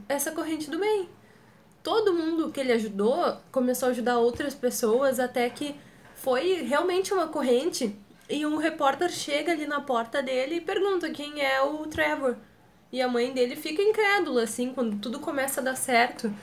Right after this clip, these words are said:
Então é um filme, assim, que vai te emocionando de momento a momento, e o final é completamente surpreendente e muito triste, porque ele realmente conseguiu fazer com que a corrente do bem fosse bem sucedida,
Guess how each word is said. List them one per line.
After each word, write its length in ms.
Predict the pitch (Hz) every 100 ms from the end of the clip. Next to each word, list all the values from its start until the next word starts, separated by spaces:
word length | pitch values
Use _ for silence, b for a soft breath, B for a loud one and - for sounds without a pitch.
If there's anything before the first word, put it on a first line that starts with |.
| B B B
Então 320 | 240 254 349
é 100 | 403
um 60 | 359
filme, 400 | - 269 415 302
assim, 320 | - 277 330
que 220 | 311 262
vai 300 | 214 233 269
te 200 | - 294
emocionando 920 | 269 254 254 262 254 220 226 262 269
de 100 | 220
momento 400 | 254 233 240 254
a 20 |
momento, 500 | 294 285 233 226 247
e 80 | 247
o 40 | 226
final 380 | 262 240 220
é 60 | 277
completamente 760 | 269 269 330 311 311 262 247
surpreendente 840 | - 247 208 240 226 220 202 214 349
e 40 |
muito 480 | 370 262 269 285 185
triste, 520 | 170 180 175 - - b b b -
porque 180 | 208
ele 100 | 254
realmente 520 | 240 262 339 285 269 -
conseguiu 720 | 269 285 240 226 262 311 320 - _ - _ _ -
fazer 380 | - 302 262 240
com 160 | 247 240
que 80 | 240
a 20 |
corrente 400 | 240 233 240 294
do 80 | 247
bem 280 | 247 240 - B B B
fosse 360 | - 262 262 302
bem 240 | 240 233
sucedida, 720 | 233 247 294 226 233 233 269